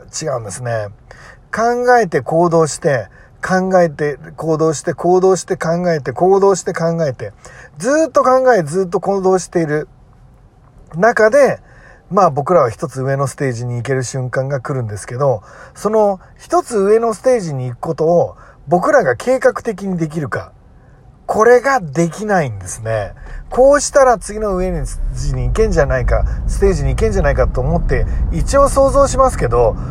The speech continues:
その通りに物事は運ばないんですね。えーと、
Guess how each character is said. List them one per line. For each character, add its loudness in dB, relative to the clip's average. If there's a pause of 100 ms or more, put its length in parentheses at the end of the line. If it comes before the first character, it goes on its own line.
(100)
そ 2
の 4
通 4 (120)
り 2
に 2
物 4
事 0
は 2
運 0
ば 4
な 2
い 6
ん 4
で 4
す 0
ね。 2 (800)
え 4
ー -2
と、 2